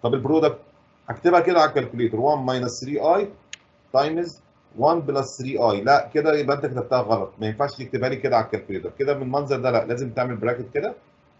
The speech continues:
وبراكت كده، او تعمل ان دول تو كونجيجيت نمبر، فالفيرست باور تو اللي هو وان تايمز وان از وان، بلس ثري تايمز ثري اللي هي ناين،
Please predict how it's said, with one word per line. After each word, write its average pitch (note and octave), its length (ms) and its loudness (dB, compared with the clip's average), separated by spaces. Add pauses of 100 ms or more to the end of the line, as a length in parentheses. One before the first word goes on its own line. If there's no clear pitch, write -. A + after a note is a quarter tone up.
(380)
وبراكت A#2 440 -2
كده، F2+ 120 -8 (880)
او B2+ 140 4
تعمل E3 340 4
ان C3+ 120 -4
دول D#3 200 0
تو D3+ 100 -6
كونجيجيت C#3 500 -2
نمبر، D#3 300 -2
فالفيرست C3+ 560 -2
باور B2+ 320 4
تو C#3+ 100 -6
اللي B2 120 -2
هو C3 300 2
وان G3+ 180 0 (1160)
تايمز G#2 300 -2
وان B2+ 160 -2
از C#3 120 -10
وان، D#3 260 -4 (1000)
بلس - 520 0
ثري B2+ 180 -2
تايمز B2 280 -2 (120)
ثري C3 160 -6
اللي A#2 120 0
هي A#2+ 140 2
ناين، A#2+ 340 0